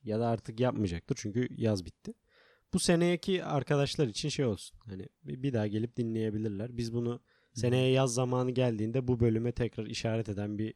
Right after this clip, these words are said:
Speaker 1: bir şeyler koyarız. O zaman içinde bir söyleyeceğimiz, ekleyeceğimiz bir şey varsa peşine ekleriz bunu.
Speaker 2: Kanka belki de staj yapmış birilerinin, e, olayları bir, bir tık farklı görmesini sağlamış olabiliriz ki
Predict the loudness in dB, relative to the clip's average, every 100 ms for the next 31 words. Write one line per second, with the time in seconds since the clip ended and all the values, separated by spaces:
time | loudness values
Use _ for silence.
0 | -8 -6 -4 -4 -2 -2 -2 -4 -10 -12
1 | _ _ _ -4 -2 0 -2 -4 -4 -4
2 | -2 -2 -2 -10 -6 -4 -2 -4 -2 -4
3 | -4 -4 -2 -2 -4 -4 -2 -2 -4 -6
4 | -8 _ _ _ _ _ 4 4 6 4
5 | 6 4 4 2 2 -2 -10 -12 -20 -20
6 | -8 -4 -4 -6 -12 _ 4 4 4 2
7 | 4 4 0 2 4 6 6 4 2 6
8 | 8 8 8 8 6 2 -6 _ _ _
9 | _ _ _ _ -6 0 0 2 6 8
10 | 8 8 8 4 0 _ _ _ _ -8
11 | -2 2 2 2 0 -2 0 2 2 4
12 | 2 2 -2 _ 0 6 8 6 2 0
13 | 4 4 4 2 0 0 -2 -4 -6 2
14 | 4 4